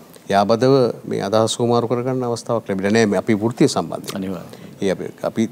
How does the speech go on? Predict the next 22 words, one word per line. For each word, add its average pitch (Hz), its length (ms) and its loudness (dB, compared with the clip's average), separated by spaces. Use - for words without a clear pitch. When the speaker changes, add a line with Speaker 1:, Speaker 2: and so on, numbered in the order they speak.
Speaker 1:
දෙදෙනාගේ 123 680 4
එකමුතුවේ 127 420 2
ප්‍රතිඵලය 131 560 0
අතර 123 160 -2
වෘත්තීය 107 400 2
මිත්‍රත්වය. 104 480 -2
මොකද 90 240 -6
වෘත්තියෙන් 117 400 0
මිත්‍රත්වයක් 110 500 -2
ගොඩනැගුණොත් 117 500 0
ඒක 101 200 0
කාලාන්තරයක් 104 600 2
ගියත්, 127 320 -2
අ, 107 100 2
වෙනස් 107 340 4
වෙන්නේ 110 240 4
නෑ, 87 100 0
වෙන් 104 200 2
වෙන්නේ 101 340 2
නෑ, 80 80 -6
බිඳෙන්නේ 98 440 0
නෑ. - 60 -18